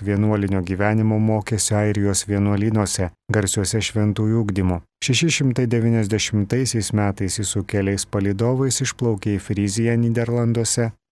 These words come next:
Sulaukęs iš popiežiaus Sergijaus Pirmojo savo sumanymo patvirtinimo, jis ėmėsi tvarkyti Frizijos bažnyčios gyvenimą. Vilibrordas daužydavo stabus, norėdamas atversti žmones į tikrąjį tikėjimą,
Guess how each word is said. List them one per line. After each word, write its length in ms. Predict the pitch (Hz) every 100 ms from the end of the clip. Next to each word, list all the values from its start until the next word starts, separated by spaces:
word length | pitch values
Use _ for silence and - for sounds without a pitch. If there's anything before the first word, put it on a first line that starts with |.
| -
Sulaukęs 560 | 127 135 143 139 120
iš 120 | 120 -
popiežiaus 540 | 123 113 113 104 104
Sergijaus 520 | - 117 101 104 98 -
Pirmojo 520 | 127 120 101 90 85
savo 300 | - 104 92
sumanymo 600 | 87 - 98 101 98 98 92
patvirtinimo, 760 | 95 - 113 120 107 98 92 87 _ _ 117
jis 160 | -
ėmėsi 320 | 127 120 107 104
tvarkyti 560 | 107 101 - 113 107
Frizijos 540 | 98 113 110 101 101 92
bažnyčios 560 | 101 92 104 95 95
gyvenimą. 640 | 90 98 107 107 95 87 85 _ -
Vilibrordas 760 | 110 113 107 117 127 127 139 117
daužydavo 640 | 110 117 101 117 117 107 107
stabus, 540 | - - 104 110 110 -
norėdamas 800 | 143 104 104 104 101 98 95 -
atversti 480 | 95 101 101 - 98
žmones 560 | 85 104 104 104 95
į 80 | 101
tikrąjį 480 | 90 104 - 98 92 -
tikėjimą, 560 | 98 104 104 113 117